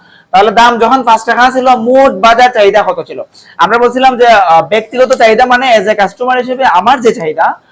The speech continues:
ওইটা হচ্ছে ব্যক্তিগত চাহিদা। আর বাজার চাহিদা কি?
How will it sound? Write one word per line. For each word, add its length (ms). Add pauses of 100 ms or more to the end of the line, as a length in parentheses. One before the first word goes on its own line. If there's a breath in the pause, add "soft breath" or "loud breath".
(220 soft breath)
ওইটা 200
হচ্ছে 140
ব্যক্তিগত 380
চাহিদা। 300 (400 soft breath)
আর 140
বাজার 340
চাহিদা 300
কি? 320